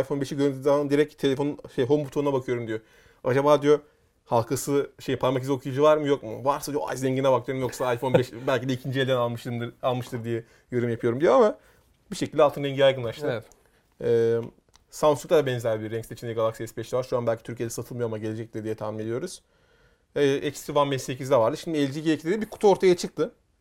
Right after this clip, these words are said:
Speaker 1: Bu kutu altın rengini işaret ediyor ama tabii piyasaya belki son dakika koyarlar mı,
Speaker 2: Evet.
Speaker 1: koymazlar mı
Speaker 2: Veya
Speaker 1: bilmiyorum.
Speaker 2: milleti trollemiş de olabilirler. Kutu altın sarısı olup içerisinden beyaz G üç de çıkabilir. <laughs>
Speaker 1: Altın görünümü beyaz.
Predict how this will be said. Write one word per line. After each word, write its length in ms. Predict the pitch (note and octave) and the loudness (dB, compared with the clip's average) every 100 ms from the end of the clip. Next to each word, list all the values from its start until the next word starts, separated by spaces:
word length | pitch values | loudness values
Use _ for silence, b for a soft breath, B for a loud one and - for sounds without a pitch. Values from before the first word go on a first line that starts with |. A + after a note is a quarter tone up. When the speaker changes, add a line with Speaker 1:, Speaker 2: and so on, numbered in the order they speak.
| _ _ E3 | _ _ -10
Speaker 1:
Bu 120 | - | -10
kutu 360 | - D3+ D3+ - | -6 -4 -4 2
altın 300 | C#3+ C3+ C#3+ | 2 2 -2
rengini 260 | C3 C#3 | -2 -4
işaret 300 | C3+ B2 A2 | -4 -2 -4
ediyor 220 | A2+ B2 D#3+ | -6 -4 -2
ama 200 | C#3 C3+ | 0 0
tabii 180 | D3 B2+ | -2 0
piyasaya 540 | D3 C3 - B2+ - - _ _ | 0 0 2 0 0 -6 _ _
belki 220 | C#3 B2+ - | -2 -2 -6
son 140 | C3 | -6
dakika 260 | B2 - B2 | -6 -8 -2
koyarlar 280 | C3 C#3+ | 0 4
mı, 40 | D3 | 4
Speaker 2:
Evet. 80 | C3+ | 4
Speaker 1:
koymazlar 300 | B2+ A2+ A#2+ | 0 -4 0
mı 40 | |
Speaker 2:
Veya 180 | C#3+ C#3+ | 4 4
Speaker 1:
bilmiyorum. 100 | C#3 E3 D#3+ | 4 2 2
Speaker 2:
milleti 220 | D#3+ F3 | 0 -4
trollemiş 500 | D#3+ D#3+ E3 E3+ - | 4 4 6 2 4
de 40 | |
olabilirler. 460 | C3 A#2+ A2+ A#2 A#2 | 4 4 2 -4 -6
Kutu 240 | - B2+ | 0 6
altın 240 | D3 D3 F3+ | 6 8 6
sarısı 340 | - C#3+ - | 8 4 6
olup 160 | E3 E3 | 6 4
içerisinden 500 | D3 D#3 - E3 D#3 | 2 2 4 4 8
beyaz 260 | D3+ D3+ | 8 8
G 160 | D3 D3 | 6 2
üç 160 | F3 - | 2 0
de 60 | C#3 | -2
çıkabilir. 500 | C3 C3 C3 F#3+ G#3 | 2 2 4 2 6
<laughs> 60 | E3+ | 8
Speaker 1:
Altın 340 | C#3 - F#3+ | 8 8 6
görünümü 420 | E3 D3+ D#3 F3 | 6 6 4 6
beyaz. 380 | E3 C#3+ C3 | 8 8 4